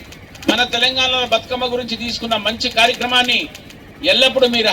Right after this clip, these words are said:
హ్యాపీగా ఉండాలి, సుఖ సంతోషాలతో ఉండాలని ప్రత్యేకంగా కోరుకుంటూ ఈ కార్యక్రమాన్ని మంచిగా సక్సెస్ చేయమని మా మున్సిపల్ కమిషనర్ గారికి, ఆయన వెంబడి ఉన్న బృందానికి మళ్ళొకసారి ప్రత్యేక ధన్యవాదాలు చెప్తూ మీరు చేసిన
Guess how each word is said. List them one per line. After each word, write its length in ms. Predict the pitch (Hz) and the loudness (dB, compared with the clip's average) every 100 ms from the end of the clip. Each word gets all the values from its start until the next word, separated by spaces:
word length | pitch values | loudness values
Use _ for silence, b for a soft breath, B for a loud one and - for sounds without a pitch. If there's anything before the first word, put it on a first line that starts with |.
| 190 | 0
హ్యాపీగా 340 | 208 262 247 240 | -2 -2 -4 2
ఉండాలి, 260 | 233 233 226 | 4 4 2
సుఖ 140 | 226 233 240 | -6 -6 -6
సంతోషాలతో 500 | 240 247 226 233 233 214 | -4 -4 -2 -2 -4 -4
ఉండాలని 460 | 220 220 214 208 175 - - - - - | -2 0 0 -2 -4 -8 -16 -16 -16 -2
ప్రత్యేకంగా 560 | 202 202 247 233 247 233 208 | -2 2 2 2 2 2 2
కోరుకుంటూ 460 | 226 233 240 233 254 240 - - - - - | 2 2 0 2 2 -2 -12 -16 -16 -12 -8
ఈ 40 | 208 220 | 0 4
కార్యక్రమాన్ని 580 | 254 240 254 262 254 226 | 4 2 -2 0 0 -2
మంచిగా 260 | 233 233 247 233 | -2 0 -2 -2
సక్సెస్ 340 | 226 254 233 | -2 -2 0
చేయమని 300 | 233 240 240 220 | 0 0 -2 -4
మా 60 | 208 | -4
మున్సిపల్ 340 | 214 247 226 | -6 -6 -4
కమిషనర్ 340 | 226 233 226 220 | -6 -6 -6 -2
గారికి, 200 | 226 220 | 0 0
ఆయన 120 | 208 208 | 0 0
వెంబడి 240 | 214 226 220 | -2 -4 -4
ఉన్న 120 | 208 190 | -4 -6
బృందానికి 500 | 208 226 226 214 196 156 - - - - - | 0 2 2 -2 -8 -8 -14 -16 -2 2 4
మళ్ళొకసారి 600 | 196 226 233 240 233 220 170 - - - - - 190 | 4 2 2 4 2 2 -4 -12 -18 -18 -12 -2 0
ప్రత్యేక 340 | 196 247 240 233 202 | 2 2 4 4 2
ధన్యవాదాలు 460 | 196 233 240 240 226 | 0 4 6 6 4
చెప్తూ 280 | 220 - 254 247 - - - - - | 0 0 0 0 -6 -16 -18 -12 -2
మీరు 140 | 233 220 | 0 4
చేసిన 240 | 247 240 | 2 4